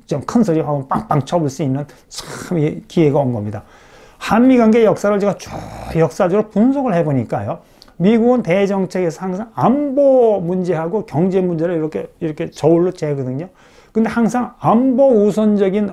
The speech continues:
한국에 대한 정책을 쓴 거는 미국과 소련과의 냉전 시대입니다. 그때 미국은, 어, 코리아, 어, 뭐, 북한, 중국, 소비에트, 공산주의국과 바로 앞 최전선에서 싸우는 미국의 군사 동맹국,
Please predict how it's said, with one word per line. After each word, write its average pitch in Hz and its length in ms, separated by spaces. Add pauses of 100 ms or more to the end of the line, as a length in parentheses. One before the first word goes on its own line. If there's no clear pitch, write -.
한국에 196 380
대한 180 180
정책을 175 640
쓴 180 240
거는 208 320 (580)
미국과 214 600
소련과의 196 480
냉전 156 500
시대입니다. 113 520 (240)
그때 220 260
미국은, 185 520
어, 175 380
코리아, 202 560 (380)
어, 170 240
뭐, 175 360 (220)
북한, 165 720
중국, 180 720 (320)
소비에트, 175 840
공산주의국과 170 1200
바로 196 260
앞 - 140
최전선에서 220 800
싸우는 190 580
미국의 240 420
군사 147 320
동맹국, 127 520